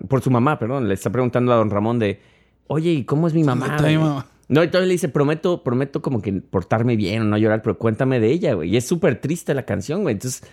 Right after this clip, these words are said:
Speaker 1: yo la estaba escuchando con mi hijo así como, con un nudo en la garganta, güey. Otra donde
Speaker 2: Qué tristeza, bendito.
Speaker 1: no le dan la torta al Chavo del Ocho, o sea, que está preguntándole a los niños sobre la Navidad que les trajeron de los
Speaker 2: ¿A-,
Speaker 1: Reyes
Speaker 2: alguna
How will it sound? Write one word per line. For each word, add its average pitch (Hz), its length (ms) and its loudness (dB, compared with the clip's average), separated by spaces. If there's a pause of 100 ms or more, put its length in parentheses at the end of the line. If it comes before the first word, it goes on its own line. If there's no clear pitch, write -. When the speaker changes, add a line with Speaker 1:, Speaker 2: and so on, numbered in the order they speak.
(280)
Speaker 1:
yo - 100 -6
la 359 60 2
estaba 285 160 2
escuchando 160 500 -2
con 143 160 -2
mi 127 80 0
hijo 139 100 0
así 120 140 -2
como, 113 180 -2
con 131 840 -2
un 139 100 2
nudo 156 120 2
en 170 40 2
la 151 80 4
garganta, 98 460 -2
güey. 113 120 -6 (520)
Otra 147 280 2
donde 113 840 4
Speaker 2:
Qué 90 80 -4
tristeza, 107 340 -12
bendito. 95 340 -10
Speaker 1:
no 127 140 2
le 135 100 2
dan 123 200 0
la 120 120 -2
torta 107 520 0
al 90 100 -6
Chavo 104 240 -2
del 92 160 0
Ocho, 95 320 -2
o 123 80 -2
sea, 95 100 -6
que - 60 -10
está - 140 -2
preguntándole 104 480 0
a - 20 0
los 98 80 -2
niños 98 260 0
sobre 92 280 -2
la 90 120 -2
Navidad 90 380 -2
que - 80 -4
les 104 240 -2
trajeron 107 380 0
de 110 80 2
los 98 100 0
Speaker 2:
¿A-, 95 40 0
Speaker 1:
Reyes 101 220 2
Speaker 2:
alguna 147 180 0